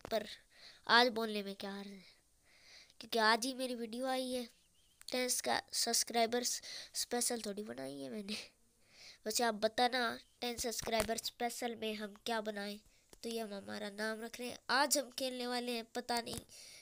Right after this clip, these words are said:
Dragon Ball जी, अ, Shin बकु-, मक-, पता नहीं क्या, टू।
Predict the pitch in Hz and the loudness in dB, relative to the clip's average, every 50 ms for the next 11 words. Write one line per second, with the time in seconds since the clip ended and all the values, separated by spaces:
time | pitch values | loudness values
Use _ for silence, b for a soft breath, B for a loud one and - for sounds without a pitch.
0 | B B - 226 226 240 240 240 226 240 214 220 220 220 220 220 226 226 214 220 | B B -8 -4 -4 -2 -2 -2 -4 -6 -8 -8 -6 -6 -4 -4 -4 -6 -8 -10
1 | 226 220 240 240 - - - _ - - - - - 220 214 214 214 214 214 214 | -10 -8 -8 -10 -12 -12 -16 _ -20 -20 -20 -16 -14 -12 -10 -10 -10 -10 -8 -6
2 | - - - - 262 247 240 247 220 208 226 - - - 226 233 233 - - 202 | -2 0 0 0 0 0 -4 -6 -6 -6 -8 -8 -8 -10 -10 -10 -10 -10 -12 -10
3 | 220 226 240 - _ - 214 220 202 190 - - - - - 247 233 226 214 214 | -10 -10 -10 -10 _ -18 -16 -16 -14 -16 -16 -18 -12 -8 -6 -4 -4 -4 -6 -8
4 | 202 196 - - - 208 - _ _ _ _ _ _ b b b b b b b | -10 -14 -16 -16 -16 -16 -18 _ _ _ _ _ _ b b b b b b b
5 | b _ - 233 220 202 196 | b _ -6 -6 -6 -6 -8